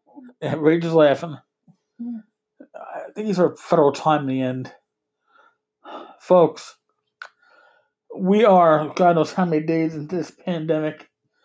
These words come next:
Speaker 1: I don't know where you are. I know that our wonderful mayor has told us that he doesn't expect the city to be up and running until for months. You know,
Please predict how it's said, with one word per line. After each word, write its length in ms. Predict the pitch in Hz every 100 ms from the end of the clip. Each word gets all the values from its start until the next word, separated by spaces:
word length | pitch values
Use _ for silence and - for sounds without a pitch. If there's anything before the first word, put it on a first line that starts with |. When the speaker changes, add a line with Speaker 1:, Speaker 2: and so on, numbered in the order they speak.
| _ _ _ _
Speaker 1:
I 120 | 226 240
don't 120 | 247
know 100 | 220
where 140 | 202
you 280 | 185 170 160
are. 300 | 151 151 143 - _ _ _ _ _ _ _ _ _ -
I 180 | 208 220
know 240 | 220 196
that 180 | 185 - -
our 180 | 180 170
wonderful 380 | 170 170 165 170
mayor 400 | 165 160 156 151
has 220 | 170 170
told 280 | 170 175 165
us 180 | 151 170
that 320 | 170 156 - _ _ _ _
he 100 | 277
doesn't 180 | 247 247
expect 260 | 240 208 269
the 60 |
city 360 | 196 220 208 196
to 80 | 185
be 180 | 180 -
up 180 | 180
and 80 | 190
running 440 | 175 175 180 175 - _ _ _ _ _ _ _ _ -
until 720 | 190 185 180 202 190 180 180
for 100 | 196
months. 420 | 262 240 127 - - _ _
You 80 | 285
know, 220 | 160 143